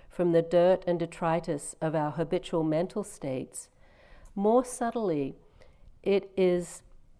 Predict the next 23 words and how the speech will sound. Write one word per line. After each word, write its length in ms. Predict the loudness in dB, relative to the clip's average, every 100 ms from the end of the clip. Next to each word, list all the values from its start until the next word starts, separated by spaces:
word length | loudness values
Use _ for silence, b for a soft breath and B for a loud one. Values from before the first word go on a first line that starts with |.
| _ -20 _ -6
our 140 | 0 2
mental 500 | 4 2 2 -2 2
image 440 | 2 4 2 0 -4
of 140 | -2
an 100 | 0
ideal 800 | 2 2 2 4 6 6 4 -2 0
disembodied 880 | 0 2 0 2 2 2 0 -4
state 560 | -8 -6 -2 -2 -4 -14 b b b -2
that 120 | -2
we, 400 | 2 2 2 0 -6
perhaps 400 | -4 -2 -2 -4
unconsciously, 1040 | -6 -6 -4 -4 -4 -12 -8 -6 -6 -8 b b
hold 320 | -8 -4 -2 -2
up 240 | -4 -6
before 440 | -10 -4 0 2
ourselves 880 | 2 -2 -4 -4 -2 -4 -8 -16 -20 b b b b _ 2
every 320 | 4 4 -2
time 360 | -2 0 2 2
we 100 | -2
sit 300 | -2 -6 -4
down 320 | -4 -4 -6
to 120 | -12
practice. 840 | -8 -8 -8 -10 -10 -10 -14 -18